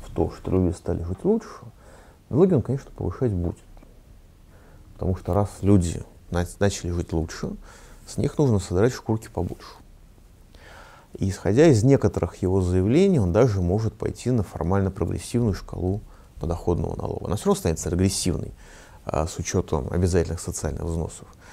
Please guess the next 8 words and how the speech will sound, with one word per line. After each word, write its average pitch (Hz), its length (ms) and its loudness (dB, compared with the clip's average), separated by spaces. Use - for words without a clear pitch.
Но 160 640 6
сама 120 240 0
шкала 107 280 2
уже 95 120 2
будет 92 240 2
не 95 40 -2
совсем 92 380 -8
плоской. - 360 -12